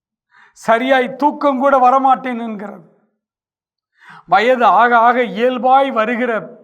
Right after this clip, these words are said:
பிரச்சனைகள், வேதனைகள், பலவீனங்கள் எனக்கு இருக்கிறது.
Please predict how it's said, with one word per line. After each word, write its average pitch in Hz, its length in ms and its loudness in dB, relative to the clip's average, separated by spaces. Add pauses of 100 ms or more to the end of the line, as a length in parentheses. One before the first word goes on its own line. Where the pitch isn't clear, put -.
பிரச்சனைகள், 214 600 -6 (120)
வேதனைகள், 220 520 -14 (280)
பலவீனங்கள் 247 720 -2
எனக்கு 208 240 -10
இருக்கிறது. 214 400 -14